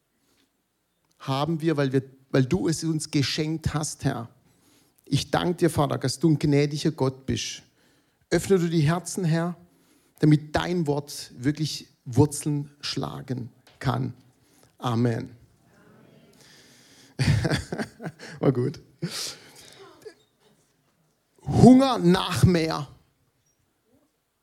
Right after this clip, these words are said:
Amen. Ich kann mich noch erinnern,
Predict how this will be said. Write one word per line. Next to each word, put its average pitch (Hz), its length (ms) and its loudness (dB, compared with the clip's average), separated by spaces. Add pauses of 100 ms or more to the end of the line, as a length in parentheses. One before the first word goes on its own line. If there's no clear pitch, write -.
(3000)
Amen. 165 720 0 (1700)
Ich - 140 -8
kann 269 160 -2
mich 302 120 2
noch 269 160 2
erinnern, 165 800 -2